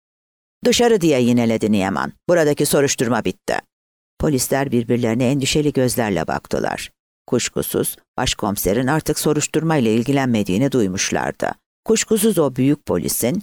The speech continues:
neden kafasına çoraba benzer bir şey geçirdiğini, neden kolunun altında ıslak ve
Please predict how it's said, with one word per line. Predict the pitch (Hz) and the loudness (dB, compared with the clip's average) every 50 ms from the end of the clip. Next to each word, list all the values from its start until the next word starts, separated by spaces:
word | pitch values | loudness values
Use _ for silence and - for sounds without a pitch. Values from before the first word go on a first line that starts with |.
| - - | -6 -4
neden | - 180 180 185 208 247 | -2 0 2 2 2 0
kafasına | 247 - 262 - 226 202 185 - 180 170 | 0 0 0 0 0 2 2 2 2 2
çoraba | 165 - 165 143 151 143 147 143 127 | 2 2 2 2 2 2 2 2 2
benzer | 135 131 127 123 139 127 120 104 | 2 2 2 0 0 0 0 0
bir | 110 | -2
şey | 110 - - 117 107 | -2 0 0 -2 0
geçirdiğini, | - 98 104 - - 113 98 95 - 85 78 71 69 73 78 92 82 - _ _ _ _ - | 0 -2 -2 0 0 -2 -2 -2 -2 -2 -2 -2 -2 -2 -2 -4 -4 -6 _ _ _ _ -4
neden | 101 120 131 160 185 190 | -2 -2 0 0 0 0
kolunun | - 208 190 180 175 170 160 151 | 2 2 2 4 4 2 2 2
altında | 147 131 123 - - 135 131 131 98 | 2 0 -2 -2 -2 -2 0 0 0
ıslak | 117 131 - - 156 143 - - - | 0 0 0 -2 -2 -4 -2 -2 -2
ve | 104 98 | -2 -2